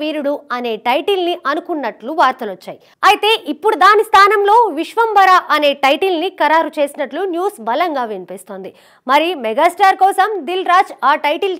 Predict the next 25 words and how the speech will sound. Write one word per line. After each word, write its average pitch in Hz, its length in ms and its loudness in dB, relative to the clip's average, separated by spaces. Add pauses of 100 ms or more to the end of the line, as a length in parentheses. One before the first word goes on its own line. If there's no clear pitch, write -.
త్యాగం 339 380 2
చేశారా, 320 360 2 (440)
లేక 453 200 2 (300)
యూవీ 453 340 4
క్రియేషన్స్ 403 480 -4 (100)
ముందుగానే 370 480 2 (180)
టైటిల్ 339 360 -2
రిజిస్టర్ 330 440 -8
చేయించిందా 311 560 -2 (260)
అనే 277 240 -2
విషయం 415 280 -6 (120)
తెలియాల్సి 247 500 -4
ఉంది. 185 160 -16 (360)
రెండు 359 260 2
కోట్లకు 453 420 4
పైగా 381 240 4 (120)
బడ్జెట్ 339 400 0
తో 381 60 4 (120)
రూపొందనున్న 339 680 -2 (180)
మెగా 320 240 4 (160)
నూట 330 160 -6 (200)
యాభై 359 280 4 (220)
ఆరులో 370 280 2 (260)
రాణా 427 280 4 (100)
దగ్గుపాటి 277 440 -2